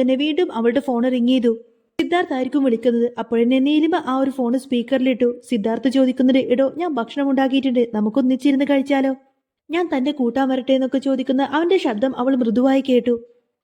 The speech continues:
അവൻ അപ്പോൾ നല്ല മൂഡിലാണെന്നുള്ള കാര്യം നീലിമക്ക് തോന്നി. ഞാൻ അങ്ങോട്ടേക്ക് വരാമെന്നൊക്കെ പറഞ്ഞ് നീലിമ ഫോൺ കട്ട് ചെയ്തു.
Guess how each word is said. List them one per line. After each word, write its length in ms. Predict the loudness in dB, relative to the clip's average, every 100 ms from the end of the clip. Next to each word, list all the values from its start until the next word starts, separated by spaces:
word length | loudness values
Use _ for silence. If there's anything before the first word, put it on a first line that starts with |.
| -6
അവൻ 180 | -4 -4
അപ്പോൾ 220 | -2 -2
നല്ല 300 | 0 0 -2
മൂഡിലാണെന്നുള്ള 680 | 0 -2 0 -2 -2 -2 -2
കാര്യം 320 | 0 0 2
നീലിമക്ക് 440 | 2 2 0 0 2
തോന്നി. 280 | 2 2 -4 _ _ _ _ -8
ഞാൻ 200 | -4 -4
അങ്ങോട്ടേക്ക് 440 | -2 -2 -2 0
വരാമെന്നൊക്കെ 580 | 0 0 0 -2 -2 -4 -2
പറഞ്ഞ് 220 | -2 0
നീലിമ 300 | 0 0 0
ഫോൺ 240 | 0 0
കട്ട് 200 | 0 0
ചെയ്തു. 320 | 2 2 -2